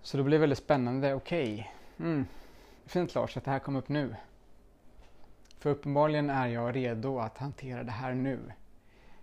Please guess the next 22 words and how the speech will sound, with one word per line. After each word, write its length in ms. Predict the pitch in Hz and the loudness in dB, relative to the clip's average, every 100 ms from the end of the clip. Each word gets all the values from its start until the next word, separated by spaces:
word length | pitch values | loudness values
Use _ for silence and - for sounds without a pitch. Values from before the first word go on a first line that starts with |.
| - | -4
Innan 380 | 160 143 135 139 | 0 2 2 2
har 120 | 127 | 4
jag 60 | 143 | 2
inte 120 | 123 | 2
kunnat 220 | 135 127 | -2 -2
möta 380 | 135 139 117 147 | 0 0 0 -2
mig 120 | 147 | -4
själv 400 | - 127 117 113 | -2 -2 -4 -6
i 400 | - 123 117 113 - - - - - | -4 -2 -2 -4 -8 -20 -20 -20 -6
den 120 | 120 | -4
här 140 | 117 | -2
processen. 580 | 117 120 160 - - 127 - - - - - - - - - - - - - - - - | -4 -4 -4 -6 -8 -10 -12 -14 -20 -20 -20 -20 -20 -20 -20 -20 -20 -20 -20 -20 -20 -4
Eller 220 | 139 127 | 0 2
i 80 | 127 | 2
det 100 | 120 | 2
här 120 | 120 | 0
mönstret. 540 | 131 143 - - - 123 | 0 -2 -4 -10 -12 -12
Utan 280 | - 131 | -4 0
nu 200 | 143 151 | 2 2
är 80 | 135 | 2
jag 180 | 117 113 | 2 0
redo. 340 | 123 110 120 | -2 -4 -6